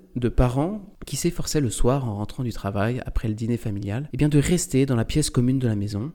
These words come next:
au cas où leur ado veuille descendre de sa chambre pour leur confier telle ou telle chose. Vous voyez, ils ne cherchaient pas à venir arracher des confidences par des questions intrusives pendant le dîner, ou pire encore par une visite impromptue dans la chambre de leur enfant,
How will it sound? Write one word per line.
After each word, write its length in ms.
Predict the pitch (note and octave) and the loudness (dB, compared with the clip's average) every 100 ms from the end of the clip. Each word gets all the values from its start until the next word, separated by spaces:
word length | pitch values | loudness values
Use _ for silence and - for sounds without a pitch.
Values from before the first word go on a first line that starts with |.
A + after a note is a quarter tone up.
| - | -2
au 100 | C3+ | 0
cas 200 | B2+ D3 | 4 4
où 120 | F3+ | 4
leur 300 | F3+ C#3 - - | 4 4 2 -4
ado 460 | C#3 C3+ A#2+ B2 | -4 0 2 2
veuille 240 | C3+ B2 A#2+ | 2 0 2
descendre 440 | B2+ - D3 C3 | 2 2 0 0
de 120 | A#2+ | -2
sa 140 | A2 G#2 | -2 -4
chambre 400 | - G#2+ C3 - | -4 -4 -6 0
pour 240 | C#3+ D3 C#3+ | 2 4 4
leur 180 | A#2+ | 2
confier 380 | - B2+ - G#2+ | -2 -6 -2 -2
telle 220 | - A2+ | 0 -2
ou 60 | A2+ | -2
telle 180 | A2+ G#2 | -4 -4
chose. 320 | - - - - - | -6 -10 -12 -20 -8
Vous 80 | B2+ | -2
voyez, 160 | C#3 D#3+ | 2 4
ils 80 | C3 | 4
ne 60 | |
cherchaient 300 | - C3 C3 | 0 -4 -4
pas 120 | - | -2
à 40 | D3+ | -2
venir 300 | B2+ B2 A#2+ | 0 -2 -2
arracher 340 | A2+ A2 - | -6 -6 -4
des 120 | A2 | -6
confidences 640 | - G#2+ G#2+ A2 D3+ E3 - | -6 -8 -6 -4 -4 -6 -8
par 160 | G2+ | -8
des 80 | G2+ | -8
questions 420 | - A2+ - - | -6 -6 -6 -6
intrusives 640 | G2+ - G#2+ A#2 A#2+ C#3 C#3+ | -8 -6 -6 -4 -4 -6 -6
pendant 220 | G2+ G2+ | -6 -6
le 80 | G2+ | -6
dîner, 420 | G#2 G2 C3 D3+ - - | -6 -4 -4 -4 -10 -8
ou 40 | A#2 | -2
pire 240 | - C3 | 4 4
encore 360 | A#2+ - B2 - | 4 0 0 0
par 100 | G2+ | -2
une 140 | G2 | -4
visite 420 | G#2 G2 A#2 - A2+ | -4 -2 -4 -4 -6
impromptue 420 | A2+ A2+ G#2 - | -6 -4 -4 -2
dans 140 | G#2+ | -2
la 100 | F#2+ | -2
chambre 260 | F#2 A2 A2 | -4 -4 -4
de 80 | G#2 | -4
leur 120 | F#2+ | -4
enfant, 360 | F#2+ - C#3+ | -6 -8 -10